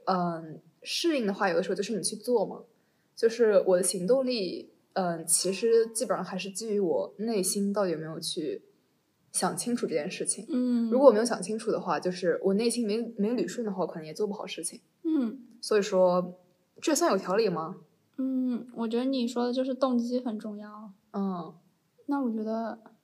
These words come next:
Speaker 2: 我已经不认识这三个词了。
Speaker 1: <laughs>
Speaker 2: 有条理比适应更重要，你自己想。
Speaker 1: 但我觉得能适应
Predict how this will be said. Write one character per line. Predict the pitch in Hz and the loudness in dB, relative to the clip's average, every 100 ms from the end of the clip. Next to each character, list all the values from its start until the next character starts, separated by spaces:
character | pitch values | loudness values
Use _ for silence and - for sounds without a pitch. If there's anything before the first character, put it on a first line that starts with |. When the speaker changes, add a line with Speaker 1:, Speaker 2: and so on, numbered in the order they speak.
| _ | _
Speaker 2:
我 | - | 4
已 | 349 | 6
经 | 339 311 | 8 8
不 | 240 | 8
认 | 254 349 | 12 12
识 | 262 | 12
这 | 240 | 6
三 | 240 226 | 6 4
个 | 233 | 2
词 | - - | 0 0
了。 | - | 0
Speaker 1:
<laughs> | - - - - - _ - - 294 | 0 -4 -16 -20 -20 _ -20 -4 4
Speaker 2:
有 | 262 | 4
条 | 262 233 233 | 6 2 4
理 | 262 | 2
比 | 254 240 | 2 0
适 | 233 - 262 | -2 0 2
应 | 247 233 | 2 2
更 | 240 | 0
重 | 233 226 | -2 -2
要， | 220 220 220 233 - | -4 -4 -4 -8 -4
你 | 240 | -2
自 | 233 254 | 0 -2
己 | 247 | -2
想。 | 254 240 | -2 2
Speaker 1:
但 | 277 | 4
我 | 214 | 4
觉 | |
得 | 220 | 2
能 | 226 202 | 0 -2
适 | - 294 | -4 -6
应 | 247 | -4